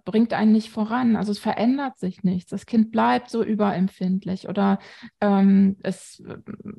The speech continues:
beispielsweise, es, es muss immer noch mit vier, fünf Jahren alles in den Mund nehmen, mit dem Mund erkunden oder sabbert beim Essen noch sehr stark, weil da vielleicht irgendwas nicht so richtig wahrgenommen wird, wie, wie kräftig ich beißen muss, wie kräftig ich die Lippen schlie-,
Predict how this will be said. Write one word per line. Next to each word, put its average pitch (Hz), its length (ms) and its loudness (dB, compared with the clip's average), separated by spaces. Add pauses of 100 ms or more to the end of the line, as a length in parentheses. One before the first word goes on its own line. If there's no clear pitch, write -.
beispielsweise, 202 600 -4
es, - 120 -14
es 208 160 -8
muss 240 180 0
immer 247 320 0
noch 220 240 0
mit 226 240 -2
vier, 240 380 -4
fünf 214 300 0
Jahren 202 320 2
alles 208 320 -2
in 208 100 0
den 208 200 4
Mund 226 280 0
nehmen, 190 160 -2
mit 190 140 -4
dem 190 100 2
Mund 214 280 4
erkunden 190 600 2
oder 190 460 0 (200)
sabbert 214 600 -4
beim 196 220 -2
Essen 208 380 0
noch 196 260 -2 (160)
sehr 214 340 -2
stark, 190 640 -2 (320)
weil 202 140 2
da 196 340 0
vielleicht 202 320 -6
irgendwas 208 400 -2
nicht 214 160 0
so 196 80 -6
richtig 202 560 -2 (460)
wahrgenommen 220 540 2
wird, 208 160 -2
wie, 208 240 -4
wie 226 140 -6
kräftig 240 480 -4
ich - 180 -10 (140)
beißen 202 680 -4
muss, 196 140 -4
wie 208 60 -12
kräftig 214 360 -6
ich 208 60 -16
die 214 80 -6
Lippen 208 260 0
schlie-, 196 300 -6